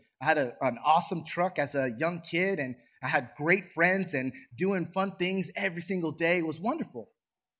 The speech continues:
But I knew in my heart I was called to be a preacher, and I wasn't rushing to go to college. It, I graduated with my first degree, I think, when I was thirty-one years old or something <laughs> like that.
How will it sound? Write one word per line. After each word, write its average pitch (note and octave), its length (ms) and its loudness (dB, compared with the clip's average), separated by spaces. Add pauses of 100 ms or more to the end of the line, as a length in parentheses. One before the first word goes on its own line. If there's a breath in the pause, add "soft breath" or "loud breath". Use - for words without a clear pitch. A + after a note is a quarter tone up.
(160)
But E3+ 140 6
I E3+ 80 6
knew G3+ 180 4
in G3 80 0
my F3 140 0
heart F#3 500 0
I D#3+ 80 4
was D#3 160 0
called E3 300 -2
to C#3+ 80 -18
be C#3+ 100 -2
a C3 60 -4
preacher, G#3 420 -10 (640)
and C3+ 100 -4
I D#3 100 8
wasn't F#3 340 2
rushing E3 460 2
to C#3+ 100 -6
go C#3 160 0
to B2+ 80 -2
college. - 580 -6
It, C3+ 200 -6 (180)
I D3+ 140 0
graduated E3 580 4
with D3+ 120 -4
my D3+ 140 -2
first D#3+ 280 -2
degree, D#3 300 0
I C#3 100 2
think, E3 340 -4 (220 soft breath)
when C#3+ 120 -2
I D3+ 140 4
was C#3+ 180 -2 (100)
thirty-one E3+ 440 2
years D#3 260 0
old D3+ 220 2
or B2 40 -4
something C#3 380 -8
<laughs> - 40 -20
like D3+ 200 0
that. C#3+ 220 0